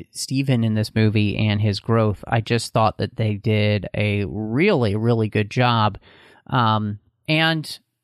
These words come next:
uh, what did you guys think about his predilection for breaking the rules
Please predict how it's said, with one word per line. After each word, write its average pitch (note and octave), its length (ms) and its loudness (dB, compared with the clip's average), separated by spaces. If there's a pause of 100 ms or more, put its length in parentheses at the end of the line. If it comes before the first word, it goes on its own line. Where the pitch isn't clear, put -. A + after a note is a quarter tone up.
(800)
uh, D3 140 -10 (280)
what F3+ 220 0
did C#4+ 160 -4
you C4+ 80 0
guys G#3 220 0
think F#3 200 -2
about C#3 380 -2
his C#3 600 2
predilection B2+ 920 -2
for C3 400 2
breaking B2 540 2
the A2+ 100 2
rules C#3+ 640 2